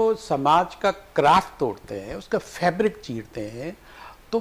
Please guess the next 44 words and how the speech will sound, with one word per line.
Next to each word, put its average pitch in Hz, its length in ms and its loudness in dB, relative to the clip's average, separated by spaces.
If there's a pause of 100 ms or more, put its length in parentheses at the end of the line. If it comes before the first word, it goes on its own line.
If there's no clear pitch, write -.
(120)
फिर 220 140 -2
लोग 233 280 -6
आदी 160 300 -2
नहीं 302 140 0
होते 175 320 -2
उसके। - 460 -12 (320)
वो 180 120 0
तो 196 140 -2
मिथ 147 360 -2
में 170 140 4
रहते 147 320 -2
हैं, 135 440 -2
रिवायतों 123 520 0
को, 120 400 -4
रिवायत 127 300 2
परस्त - 420 -6
होते 120 260 -10
हैं, 120 420 -8 (380)
वो 147 80 2
अपने 147 220 -8
खोल 143 320 0
में 135 240 -6
बंद 135 220 -2
होते 120 300 -10
हैं। 123 540 -10 (380)
ये - 100 -10
आपने 262 320 -6
रिस्क 147 380 -6
लिया 113 220 -6
है 107 360 -12 (400)
और 143 100 0
आप 139 240 2
लिखना 113 320 -8
भी 175 120 -10
चाहते 104 400 -6
हैं 110 320 -12 (340)
और 139 80 2
आपने 139 300 -2 (120)
बहुत 117 260 -10
सारे 139 220 -2
काम 131 360 -6
भी 185 120 -10
किए 110 280 -10
हैं, 117 280 -16